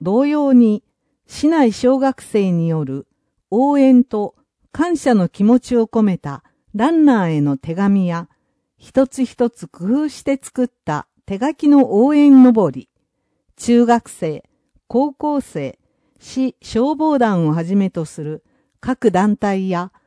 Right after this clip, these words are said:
多くのボランティアスタッフによる当日の給水所等の運営、立証など、壱岐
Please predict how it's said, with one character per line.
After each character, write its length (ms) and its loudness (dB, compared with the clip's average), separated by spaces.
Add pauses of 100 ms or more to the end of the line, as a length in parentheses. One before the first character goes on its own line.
(200)
多 240 0
く 180 -6
の 280 -4 (100)
ボ 180 -6
ラ 120 0
ン 140 -2
テ 100 -8
ィ 80 -2
ア 60 -4
ス 120 -16
タ 120 -4
ッ 20 -6
フ 220 -10
に 160 -2
よ 120 -4
る 220 -12 (480)
当 240 -4
日 320 -6
の 320 0 (180)
給 280 -6
水 320 -8
所 120 -6
等 260 -2
の 180 -2
運 360 0
営、 280 -8 (120)
立 240 -14
証 360 -2
な 160 2
ど、 220 -10 (920)
壱 140 -4
岐 300 -10